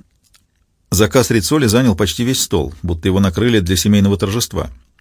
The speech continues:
Дорвавшись до еды, она так набросилась на горячий картофель фри, что обожгла рот, и ей пришлось срочно запивать холодной колой. Корсак, хотя и осуждал жареную пищу, печально посматривал на кольца лука.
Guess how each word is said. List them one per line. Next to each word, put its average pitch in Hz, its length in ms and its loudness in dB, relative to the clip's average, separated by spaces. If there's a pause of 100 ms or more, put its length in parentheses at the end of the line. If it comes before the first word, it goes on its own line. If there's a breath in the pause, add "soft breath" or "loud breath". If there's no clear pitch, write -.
(260)
Дорвавшись 104 600 0
до 95 100 0
еды, 104 300 0
она 107 180 4
так - 260 -4
набросилась 110 640 0
на 101 120 0
горячий 110 320 0
картофель 101 500 -2
фри, 139 300 0 (680 loud breath)
что - 300 0
обожгла 110 400 2
рот, 90 260 0
и 92 60 -2
ей 101 180 0
пришлось 104 360 -4
срочно 117 360 0
запивать 104 360 0
холодной 107 340 0
колой. 82 340 -4 (1160)
Корсак, - 720 0 (320)
хотя 117 320 -2
и 131 100 -2
осуждал 135 460 4
жареную 101 400 4
пищу, 85 360 -6
печально 151 640 -2
посматривал 131 720 2
на 104 140 2
кольца 110 320 -2
лука. 87 340 -4